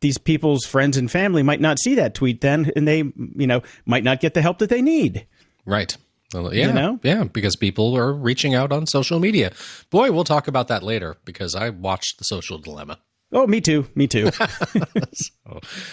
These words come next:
Speaker 2: yeah, uh, I don't think blo-, uh, that, yeah, if somebody is reaching out for help and posting something like that, uh, blocking their account or taking down the post is, is kind of a dumb move.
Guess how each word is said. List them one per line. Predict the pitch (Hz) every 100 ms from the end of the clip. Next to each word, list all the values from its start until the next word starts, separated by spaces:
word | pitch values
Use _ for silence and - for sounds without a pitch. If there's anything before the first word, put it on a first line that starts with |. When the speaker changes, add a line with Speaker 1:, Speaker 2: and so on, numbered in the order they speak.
| - 185 170
Speaker 2:
yeah, | 92 90 82
uh, | - 107 104 110
I | 131
don't | 220 240
think | 240 -
blo-, | 165
uh, | 143 139 135 127
that, | 131 120
yeah, | 131 214 104 85 101
if | 117 113
somebody | - 127 135
is | 127 110
reaching | 113 - 110
out | 110
for | -
help | 92 101 113
and | 104
posting | 101 135 92
something | - 82 -
like | 85 85
that, | 95 101
uh, | 143 92
blocking | 87 82 117 - 123
their | 101 80
account | - 104 135 127
or | 90
taking | 85 101 95 113
down | 92 90 98
the |
post | 87 107 151 -
is, | 98 - -
is | 104 -
kind | 127 185
of | 107
a |
dumb | 85 107 127
move. | 123 165 -